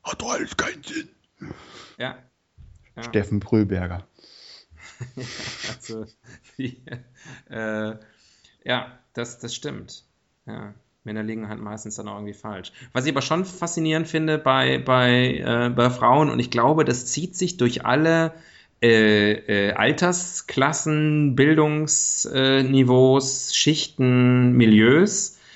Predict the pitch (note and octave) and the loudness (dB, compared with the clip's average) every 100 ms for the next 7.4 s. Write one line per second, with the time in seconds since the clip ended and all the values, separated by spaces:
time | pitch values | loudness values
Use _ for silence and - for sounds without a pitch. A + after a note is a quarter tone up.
0 | - - _ A#2+ B2 B2 B2+ - C#3 D3+ | -20 -20 _ 2 4 4 0 0 0 2
1 | C3+ B2 B2 A2+ B2+ C#3 C3+ B2+ C#3 C#3+ | 2 2 2 4 2 2 -2 -2 -2 -2
2 | D#3+ - D3 G2+ - - - G#2+ F#2+ G2+ | -4 -2 -2 -2 -4 -8 -8 -8 -8 -10
3 | A#2+ _ _ - G2+ G2+ G#2 A#2+ C3 - | -14 _ _ -4 -4 -2 0 0 0 0
4 | A#2 C3+ - D3 D3 C3+ C3 B2 C3+ - | 0 0 -2 -2 -2 -4 -6 -6 -6 -10
5 | _ _ _ _ _ _ _ _ _ _ | _ _ _ _ _ _ _ _ _ _
6 | _ _ - - A2+ A#2+ - A2+ A#2 A#2+ | _ _ -6 0 2 0 -4 -2 0 0
7 | A#2+ A#2 A#2 A#2 | -2 -4 -4 -8